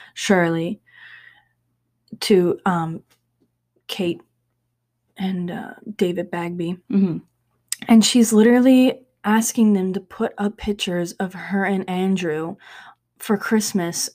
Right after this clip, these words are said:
Speaker 1: so
Speaker 2: Mm-hmm.
Speaker 1: Zachary can see it.
Speaker 2: Yeah, so he can see his mom and dad together.
Speaker 1: Like, are you twisted?
Speaker 2: They, um, the custody, like, when, when Shirley was in jail, she was in, like, a, there's a women's jail in Clarenville. I don't know if they, it's still a thing. I,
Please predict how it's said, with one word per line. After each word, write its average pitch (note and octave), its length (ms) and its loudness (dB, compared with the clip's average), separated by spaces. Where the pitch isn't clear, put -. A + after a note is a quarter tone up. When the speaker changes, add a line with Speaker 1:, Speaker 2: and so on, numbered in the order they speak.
Speaker 1:
so G3+ 120 2
Speaker 2:
Mm-hmm. G#3 100 4
Speaker 1:
Zachary F#3 420 0
can F#3 180 -6
see E3 300 -8
it. F2 140 -12
Speaker 2:
Yeah, D#3 260 -8
so D3 140 -8
he F3 140 -10
can - 140 -10
see - 120 -6
his D#3+ 140 -6
mom D3+ 280 -2
and D3+ 120 -2
dad D#3 240 -6
together. C#3 520 -6
Speaker 1:
Like, A#3+ 200 4
are C4+ 80 4
you D4 160 8
twisted? E4 920 4
Speaker 2:
They, G3+ 340 6
um, E3 500 -2
the G3+ 80 -2
custody, A3+ 840 0
like, F#3 240 -6
when, A#3 300 2
when G#3 120 0
Shirley B3 280 0
was D4 140 -8
in D4 100 2
jail, G#3 300 4
she F#3+ 180 -2
was F#3 240 -2
in, A3 120 2
like, G3 160 -2
a, D3+ 260 -6
there's F#3+ 180 -10
a F3 80 -4
women's G3+ 400 0
jail G3+ 380 0
in F3 300 -4
Clarenville. F#3+ 540 -2
I G3 40 2
don't G3+ 140 -2
know G3+ 100 0
if G3 80 -8
they, F#3+ 100 -4
it's - 260 -10
still E3 180 -6
a D#3+ 60 -12
thing. D#3+ 300 -12
I, - 120 -14